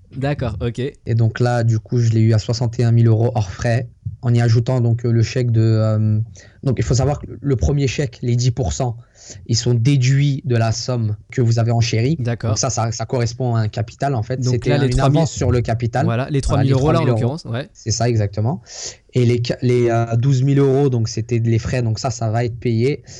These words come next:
Speaker 2: Et en plus, à ça, à cela s'ajoutent, euh, des émoluments.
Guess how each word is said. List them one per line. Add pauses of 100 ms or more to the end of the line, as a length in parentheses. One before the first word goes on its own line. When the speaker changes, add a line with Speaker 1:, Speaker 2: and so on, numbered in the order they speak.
(240)
Speaker 2:
Et
en
plus,
à
ça,
à
cela
s'ajoutent,
euh,
des
émoluments.